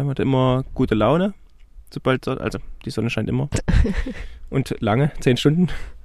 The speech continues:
Speaker 1: Man hat immer gute Laune und an sich kann man alles machen wie in Deutschland. Also wir haben noch keine Abstriche groß.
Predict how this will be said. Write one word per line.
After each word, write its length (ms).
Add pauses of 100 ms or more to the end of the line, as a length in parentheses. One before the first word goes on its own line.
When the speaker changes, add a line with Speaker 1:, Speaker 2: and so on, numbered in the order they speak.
(140)
Speaker 1:
Man 80
hat 80
immer 160
gute 240
Laune 340
und 180 (200)
an 120
sich 140
kann 120
man 100
alles 180
machen 240
wie 60
in 80
Deutschland. 520
Also 320
wir 220
haben 80
noch 140
keine 240
Abstriche 400
groß. 260